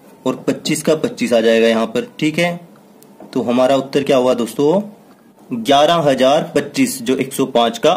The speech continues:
वर्ग है, ठीक है। I hope दोस्तों, ये सवाल आपको क्लियर होगा। अगर आपका थोड़ा भी डाउट रहता है तो वो अगले सवाल में क्लियर हो जाएगा। तो चलिए, दूसरे सवाल को भी हल कर लेते हैं।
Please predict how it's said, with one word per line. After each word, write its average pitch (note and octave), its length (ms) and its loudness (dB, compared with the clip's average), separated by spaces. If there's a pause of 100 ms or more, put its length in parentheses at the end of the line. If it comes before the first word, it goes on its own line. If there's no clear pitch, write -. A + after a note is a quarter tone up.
वर्ग A#2+ 320 4
है, G#2+ 140 4
ठीक D3 220 -4
है। F3+ 140 4
I C3+ 140 2
hope C3+ 240 2
दोस्तों, C3+ 380 0 (500)
ये C#3 180 2
सवाल C3 280 2
आपको B2+ 260 2
क्लियर C3+ 320 2
होगा। B2 220 2
अगर C#3 280 0
आपका C#3 260 2
थोड़ा C#3 300 2
भी D3 140 0
डाउट B2+ 260 2
रहता A#2 260 2
है C3 180 2
तो D3 140 -6
वो B2+ 100 0
अगले B2 240 2
सवाल A#2 260 2
में D#3+ 220 0 (260)
क्लियर C3 240 2
हो A#2 100 2
जाएगा। G#2+ 320 2
तो - 260 -8
चलिए, C#3+ 300 2
दूसरे B2+ 300 -2
सवाल B2 240 0
को A#2+ 140 -2
भी E3+ 260 -2
हल B2 120 2
कर A2 140 2
लेते G#2+ 240 -6
हैं। G2+ 220 -12